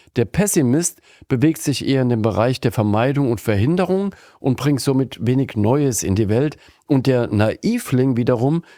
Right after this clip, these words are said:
ist oftmals blauäugig. Somit ist Naivität natürlich auch etwas ganz anderes als Optimismus.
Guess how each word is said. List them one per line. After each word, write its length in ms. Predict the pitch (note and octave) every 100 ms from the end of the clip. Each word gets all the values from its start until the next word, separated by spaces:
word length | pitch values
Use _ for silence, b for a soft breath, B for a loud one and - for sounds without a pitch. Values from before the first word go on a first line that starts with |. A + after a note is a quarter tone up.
| B
ist 240 | C3 -
oftmals 480 | A#2 B2+ C3 A#2 -
blauäugig. 800 | A2 A#2 C#3 - A2+ A#2+ C#3 - B B
Somit 340 | - C#3 C3+
ist 180 | - G#2+
Naivität 800 | A#2+ C3+ C3+ B2+ A#2 B2+ C#3 -
natürlich 560 | A#2+ G2+ B2 B2 A#2 -
auch 140 | A#2
etwas 340 | A2+ B2 -
ganz 320 | - E3+ G#3 -
anderes 640 | - B2+ A#2+ G#2+ G2 - b b b _
als 200 | A2 -
Optimismus. 840 | G#2 - A#2+ F#2 - D2+ C2+ -